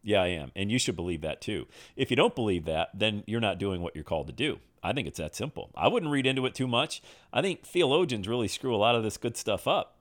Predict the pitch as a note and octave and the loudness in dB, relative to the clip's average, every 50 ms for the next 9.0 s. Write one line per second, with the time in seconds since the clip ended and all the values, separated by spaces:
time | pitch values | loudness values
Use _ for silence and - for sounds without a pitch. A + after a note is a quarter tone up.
0 | _ - G#2+ G2 G2 G2 G2 A2+ D#3+ F#3 D3 G#2 F#2 - - A2+ G#2+ - - - | _ -8 -4 -2 -2 0 0 0 -2 0 -2 -2 -4 -2 -2 -4 -4 -4 -4 -6
1 | C3+ - - - F2+ E2+ G2+ C#3+ E3+ D#3 B2 C3 B2+ B2+ C#3+ D#3 D#3 B2+ F2 - | -6 -6 -6 -8 -6 -2 -2 -2 -2 -2 -2 -2 0 0 0 0 0 -4 -4 -2
2 | - G#2+ A#2+ C3+ - - G2+ - - - A#2 B2+ B2 D3 F3 F3 - G#3 C4 C#4 | 0 2 2 2 0 -6 -10 -8 -4 -2 -2 -2 -2 -2 -6 -6 -4 -2 -2 -2
3 | G#3+ - - F3+ D#3+ - - F#3+ G#3+ - - - - - - - - - _ _ | -2 -2 0 -2 -2 0 -2 -4 -4 -4 -6 -6 -8 -8 -18 -20 -20 -20 _ _
4 | _ - - G#2 B2+ D3+ E3+ E3 - D#3+ D3 D3 D3+ D3 C#3+ C#3+ C3+ B2 B2+ D3 | _ -8 -2 0 2 2 2 0 0 0 2 2 2 0 0 0 -2 -2 -2 -2
5 | - - F3 - - D2+ C#2+ D2 F#2+ C#3 - _ _ - - F#2+ G#2 A#2+ C3+ D#3 | -4 -4 -2 2 2 4 4 4 2 0 -2 _ _ -10 -4 0 4 4 6 6
6 | E3+ F#3 D#3 F#2+ E2 D#2 D2+ - - D#2+ A2 D3+ D3+ - - F2+ E2+ G2+ A2+ B2+ | 4 2 2 0 0 0 0 0 0 0 0 0 -2 -6 -8 -2 0 0 2 2
7 | C#3+ - - B2 A2+ A2+ - G#2+ G#2+ G#2+ - D3 C#3 - - F#2 E2+ E2+ E2 D#2 | 0 -4 -2 0 2 2 2 2 -2 -2 -2 -4 -6 -2 2 2 2 2 2 -2
8 | D2+ D2 F#2+ C#3+ E3+ - - - F2+ - - G3+ G3+ - G3+ C#4 C#4 C#3 - - | -4 -4 -4 -4 -6 -10 -14 -4 4 4 4 4 6 4 4 4 4 2 -2 -6